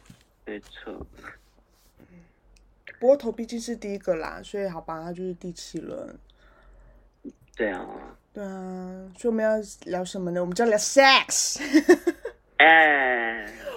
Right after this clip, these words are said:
Speaker 2: 我们就是要来聊打炮的部分。
Speaker 1: 哎，口味突然变得好重哦。
Speaker 2: <laughs> 对，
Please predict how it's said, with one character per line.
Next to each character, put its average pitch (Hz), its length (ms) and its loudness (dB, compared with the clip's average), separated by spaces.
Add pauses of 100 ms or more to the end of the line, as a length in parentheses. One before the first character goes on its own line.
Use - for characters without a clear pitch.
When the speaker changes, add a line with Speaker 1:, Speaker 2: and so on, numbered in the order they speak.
Speaker 2:
我 302 80 -8
们 302 100 -4
就 339 160 -10
是 349 180 -8
要 330 280 2
来 240 300 0
聊 220 320 0
打 196 200 -8
炮 202 220 -10
的 185 80 -8
部 180 260 -6
分。 175 460 -8 (720)
Speaker 1:
哎， 127 440 -2
口 139 200 -6
味 160 120 0
突 175 100 -4
然 156 100 0
变 151 120 -2
得 147 60 -8
好 139 140 -4
重 123 360 -6
哦。 107 80 -8 (220)
Speaker 2:
<laughs> 440 240 -18
对， 294 220 -6